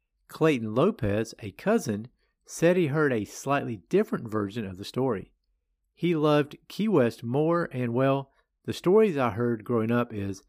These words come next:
he loved his wife more," Lopez said. One of his signature songs was The Beautiful Isle of Key West, written by another Key West musical icon, Ellen Welters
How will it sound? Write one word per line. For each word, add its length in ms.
he 180
loved 240
his 160
wife 440
more," 400
Lopez 480
said. 440
One 180
of 60
his 140
signature 560
songs 500
was 240
The 100
Beautiful 440
Isle 400
of 160
Key 220
West, 480
written 240
by 180
another 400
Key 340
West 380
musical 540
icon, 580
Ellen 320
Welters 580